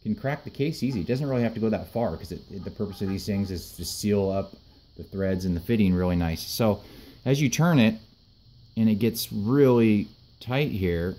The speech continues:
it always makes me nervous to go any further, you know, to get it all the way around where a fitting's gonna go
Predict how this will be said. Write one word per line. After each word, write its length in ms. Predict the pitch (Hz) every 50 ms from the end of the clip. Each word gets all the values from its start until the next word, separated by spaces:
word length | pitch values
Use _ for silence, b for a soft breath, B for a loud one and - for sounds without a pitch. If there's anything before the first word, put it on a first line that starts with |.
| - - -
it 120 | - 104 107
always 260 | 107 110 117 117 107
makes 260 | 113 110 110 110 -
me 100 | 110 101
nervous 640 | 98 104 127 147 143 107 92 92 92 - - - - - B B B B B B B B B B B B B B B B B B B B B B - - - - - - -
to 180 | - - 123 113
go 240 | 110 120 117 113 117
any 120 | 117 117
further, 640 | 113 - - 127 123 120 113 120 117 117 123 123 120 -
you 140 | 113 117 104
know, 120 | 107 113 117
to 120 | - 107
get 220 | 92 95 113 113
it 140 | 110 110 - -
all 140 | 107 107
the 80 | 104 110
way 160 | 107 110 107
around 680 | 107 104 104 107 107 110 107 107 107 107 107 107 101 98 B B B B B B B - 101
where 520 | 104 107 104 101 101 104 101 92 90 85 b b b b b b b b b _ _ -
a 60 | -
fitting's 440 | - - 113 107 104 104 101 95 87
gonna 200 | - 98 95 92
go 380 | 92 92 92 92 90 87 85